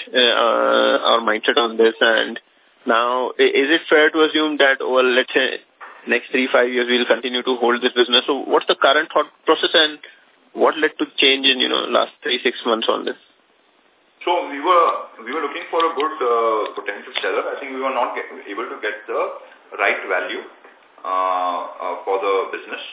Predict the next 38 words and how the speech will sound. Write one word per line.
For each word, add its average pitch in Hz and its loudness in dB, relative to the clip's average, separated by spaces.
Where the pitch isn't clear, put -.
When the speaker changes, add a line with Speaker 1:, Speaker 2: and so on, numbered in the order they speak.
Speaker 2:
um, 95 -6
mainly 127 -6
because, - 0
um, 98 -4
the 104 -4
business 120 -8
needed 123 -10
to 135 -10
be 165 -8
turned 104 -2
around, 80 -6
right? 82 -6
The 95 -8
numbers 107 -2
were 92 -4
not 87 -4
good - -6
at - -10
all. - -4
Speaker 1:
Mm-hmm. - -18
Speaker 2:
So 151 0
right - 0
now, 180 0
the 139 -2
focus 170 -4
is 160 -6
on 131 -6
turning 123 -4
around 135 -2
the - -12
business. - -12
The 110 -12
board 131 0
is 156 -2
actively 147 -2
looking 139 -8
at 135 -2
it 135 -6